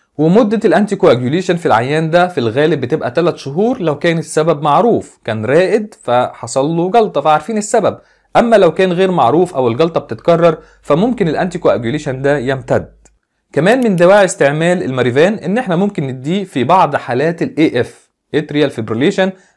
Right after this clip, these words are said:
أو الرجفان الأذيني، وفي فيديو عن ال atrial fibrillation تقدر تشوفه.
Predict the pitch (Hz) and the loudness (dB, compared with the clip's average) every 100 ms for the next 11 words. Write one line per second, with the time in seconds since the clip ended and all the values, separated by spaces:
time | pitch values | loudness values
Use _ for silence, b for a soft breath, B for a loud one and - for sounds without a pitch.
0 | - 127 120 117 110 143 165 190 175 220 | -2 0 2 0 0 0 0 0 0 2
1 | 233 165 143 _ 107 110 156 143 165 156 | 0 -2 -8 _ -14 -8 -6 -2 -2 -2
2 | 185 135 113 110 160 170 165 170 160 233 | -2 0 -2 -2 -4 -2 -2 -2 -2 0
3 | 233 165 120 151 170 - 247 247 131 | -2 -4 -8 -6 -6 -4 -6 -6 -8